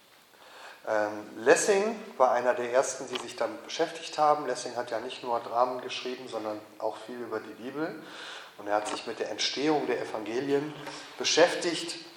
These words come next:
und er formuliert es anders. Er hat eine Schrift geschrieben über, ähm, die Evangelien, die Verfasser der Evangelien als Geschichtsschreiber betrachtet, war für meine Doktorarbeit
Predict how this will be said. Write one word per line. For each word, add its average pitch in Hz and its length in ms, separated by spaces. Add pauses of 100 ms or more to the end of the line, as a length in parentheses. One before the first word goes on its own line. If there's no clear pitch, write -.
(360)
und 131 320
er 160 120
formuliert 147 440
es - 180
anders. 135 600
Er 113 140
hat 123 160
eine 117 200
Schrift - 360
geschrieben 151 520
über, 135 480 (320)
ähm, 107 420 (300)
die 107 320 (320)
Evangelien, 143 840
die 120 200 (100)
Verfasser - 480
der 139 140
Evangelien 135 560
als - 300
Geschichtsschreiber 123 760
betrachtet, 135 640 (420)
war 110 120
für - 160
meine 131 320
Doktorarbeit 113 760